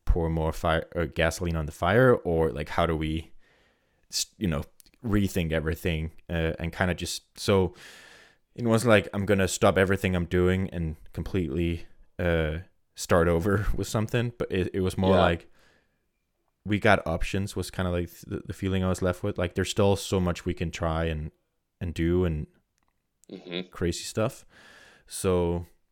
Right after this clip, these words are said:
Speaker 1: I think that's where it left me was,
Speaker 2: Cool.
Speaker 1: let's see how the stuff that is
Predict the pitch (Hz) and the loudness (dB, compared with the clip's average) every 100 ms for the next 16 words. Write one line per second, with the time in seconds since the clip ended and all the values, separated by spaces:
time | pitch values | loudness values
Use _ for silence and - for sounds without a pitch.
0 | _ 92 92 131 127 85 87 - - _ | _ -6 -2 -4 0 -2 -2 -8 -14 _
1 | - _ - 87 82 78 80 82 - 82 | -20 _ -2 2 2 2 -2 -2 -4 -2
2 | 82 78 78 - - - _ _ - 95 | -2 -2 -4 -6 -12 -18 _ _ 2 2
3 | - 113 110 - - 123 117 107 104 101 | 4 0 0 -4 -4 0 0 2 2 2
4 | - 101 92 - 90 82 - | 0 -2 -2 -2 -2 -2 -8